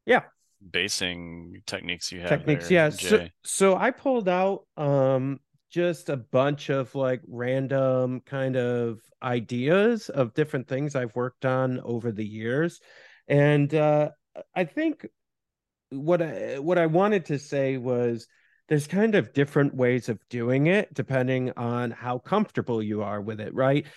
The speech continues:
Speaker 1: And one of the cool things, and this one I've kind of picked up from, uh, Dustin, who used to work with us, Jagged Brush Studios,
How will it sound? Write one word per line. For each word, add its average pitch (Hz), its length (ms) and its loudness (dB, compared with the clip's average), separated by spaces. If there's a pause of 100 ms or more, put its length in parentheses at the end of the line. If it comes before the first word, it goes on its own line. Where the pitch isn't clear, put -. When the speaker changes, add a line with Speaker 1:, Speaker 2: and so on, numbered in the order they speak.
(260)
Speaker 1:
And 156 400 4
one 208 160 2
of 285 140 -4
the 165 100 -2
cool 180 400 2
things, 147 480 -2
and 139 300 0
this - 200 -4
one 240 160 0
I've 143 380 -2
kind 151 240 -4
of 147 100 -4
picked 147 300 -4
up 135 220 -2
from, 135 500 0
uh, 120 220 -2
Dustin, 135 720 -2
who 139 100 -4
used 127 300 -4
to 117 240 2
work 117 340 -6
with 117 160 -4
us, 147 280 -2
Jagged 123 360 -2
Brush 123 300 -2
Studios, 127 720 -2